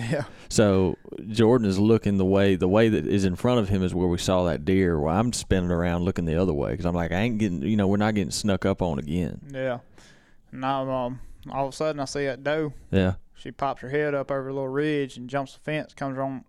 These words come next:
Speaker 1: on, on our little side of the transition.
Speaker 2: Yeah.
Speaker 1: I'm like, "There's a doe." And it wasn't two seconds later, I see a big joker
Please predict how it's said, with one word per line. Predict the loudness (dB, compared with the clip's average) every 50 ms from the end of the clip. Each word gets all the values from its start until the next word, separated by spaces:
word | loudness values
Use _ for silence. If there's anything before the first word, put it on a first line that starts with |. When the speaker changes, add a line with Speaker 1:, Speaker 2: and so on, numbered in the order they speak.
| _ _ -10
Speaker 1:
on, | -8 -6 -6 -6 -8 -10 -14 -12 -8
on | -4 -4 -4 -4 -4 -2
our | -2 0 0 0
little | 0 0 0 -2
side | -2 -2 0 0 0 0 -2
of | -4 -6
the | -8 -8 -6
transition. | -4 -2 -2 -2 -2 -2 -2 -2 -4 -4 -8 -12 -14 -14 -18 -20 -10 -4
Speaker 2:
Yeah. | 0 0 0 0 0 -4 -10 -20 _ _ -16 -12
Speaker 1:
I'm | -10 -8
like, | -6 -6 -6 -6 -6
"There's | -6 -6 -6 -6
a | -2
doe." | -2 0 0 0 -2 -4 -8 -16 -20 _ -20 _ _ _ _ -16
And | -14 -10 -6 -4
it | -4 -2
wasn't | 0 -2 -2 -2 -6 -8 -6
two | -4 -2 -2
seconds | -2 -2 -4 -4 -4 -6 -4 -4
later, | -2 -2 -2 -2 -4
I | -6
see | -6 -6 -4 -4
a | -4 -4 -6 -8 -8
big | -8 -8 -8 -8 -12 -20 -20 _ -18 -8
joker | -4 -4 -2 -4 -4 -8 -14 -14